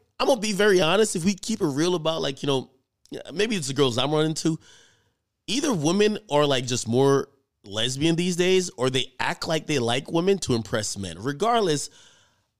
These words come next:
I go to the, you know, like, pretty much a strip club with this girl. She says she likes women. I'm like, "Okay, cool. I like girls too." You know what I mean? I'm not gonna say I'm no lesbian like Drake now.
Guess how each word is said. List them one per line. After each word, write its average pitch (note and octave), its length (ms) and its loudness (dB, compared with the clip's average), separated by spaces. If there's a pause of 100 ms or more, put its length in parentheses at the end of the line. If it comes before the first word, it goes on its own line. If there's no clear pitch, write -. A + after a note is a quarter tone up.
(140)
I E3+ 220 0
go G#3 240 4
to F#3+ 100 4
the, G3 280 2
you D3 100 -2
know, D3 80 2
like, C3 240 0
pretty C#3 180 -2
much C3 140 0
a - 60 -4
strip A2+ 240 -2
club G#2+ 240 -4
with A2 100 -6
this G#2 140 -6
girl. G2 300 -8
She - 160 -6
says B2 200 -6
she - 140 -4
likes A#2+ 320 -6
women. G2 280 -12
I'm G3 120 -12
like, - 160 -10
"Okay, C4 260 -8
cool. F3+ 340 -6
I - 60 -6
like A#4+ 240 -4
girls A#4 240 -2
too." D4 420 6
You E3+ 120 -2
know G3 40 -4
what G#3+ 60 -2
I A3+ 40 -4
mean? A3+ 120 -2
I'm A3 160 0
not A#3+ 160 2
gonna E3 100 2
say D3 160 -2
I'm B2+ 140 -2
no G#2+ 100 -6
lesbian F#2+ 600 -4
like E2 180 -6
Drake G2+ 380 -8
now. - 240 -16